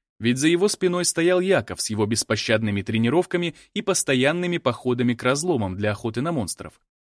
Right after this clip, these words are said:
что и обеспечивало такой стремительный рост.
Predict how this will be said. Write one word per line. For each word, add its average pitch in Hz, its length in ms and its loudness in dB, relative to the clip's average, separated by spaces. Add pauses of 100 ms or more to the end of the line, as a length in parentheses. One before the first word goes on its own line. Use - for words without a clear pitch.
(140)
что - 220 0
и 214 80 6
обеспечивало 117 760 0
такой 175 320 0
стремительный 104 680 -2
рост. - 380 -8